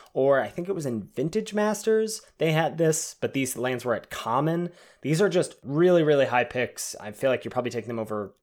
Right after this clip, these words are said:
I would imagine, all commons. I think I'm just taking these over just because, like, again, we talk about this all the time, but when you get to play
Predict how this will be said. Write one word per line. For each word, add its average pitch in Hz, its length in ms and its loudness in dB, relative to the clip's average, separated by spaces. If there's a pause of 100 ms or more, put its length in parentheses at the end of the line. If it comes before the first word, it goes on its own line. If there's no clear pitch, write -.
(100)
I 98 120 -12
would 98 200 -14
imagine, 156 520 0
all 127 220 0
commons. 127 600 -6
I 123 80 -6
think 123 180 -10
I'm 123 100 -8
just 123 160 -16
taking 127 240 -8
these 127 160 -6
over 127 340 -4 (240)
just 151 140 -2
because, 143 460 2
like, 117 220 -2 (180)
again, 131 400 -4
we 135 60 -2
talk 165 200 0
about 151 140 0
this 131 100 -8
all 139 100 2
the 123 80 -2
time, 143 240 -2
but 123 60 -2
when 117 120 -4
you 113 60 -6
get 131 160 -2
to - 60 -14
play 127 520 -2